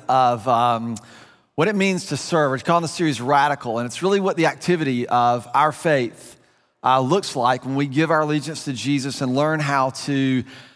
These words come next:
uh, find his heart and what he longs for the world, uh, in which he's created and our,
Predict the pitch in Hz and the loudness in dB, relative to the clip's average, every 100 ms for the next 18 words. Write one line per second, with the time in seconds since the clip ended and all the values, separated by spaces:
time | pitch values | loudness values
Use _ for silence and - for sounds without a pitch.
0 | _ _ - 131 127 123 127 127 - - | _ _ 0 4 4 4 0 -2 -8 -10
1 | - 170 175 175 156 156 - - 143 113 | 0 2 4 2 0 -2 -4 0 2 2
2 | 110 - 131 135 127 151 156 143 - - | 0 -6 -2 -2 -2 -2 -2 -4 -8 -20
3 | _ - 131 156 160 156 143 - 143 135 | _ -2 2 4 4 0 -6 -4 -2 0
4 | 127 127 139 139 135 123 123 127 123 131 | 0 0 0 0 0 -4 -2 0 0 0
5 | 131 - 123 - 143 127 131 127 139 139 | -4 -4 -8 -2 0 2 0 0 2 2
6 | 139 | 0